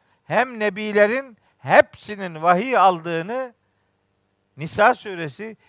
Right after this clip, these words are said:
yüz altmış üç ve yüz altmış dördüncü ayetleri okursan anlayacaksın.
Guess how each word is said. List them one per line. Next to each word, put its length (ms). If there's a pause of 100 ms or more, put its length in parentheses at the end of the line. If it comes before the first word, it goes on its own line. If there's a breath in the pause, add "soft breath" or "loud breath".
(140)
yüz 240
altmış 440
üç 220
ve 120
yüz 240
altmış 400
dördüncü 480
ayetleri 720
okursan 720 (380)
anlayacaksın. 1040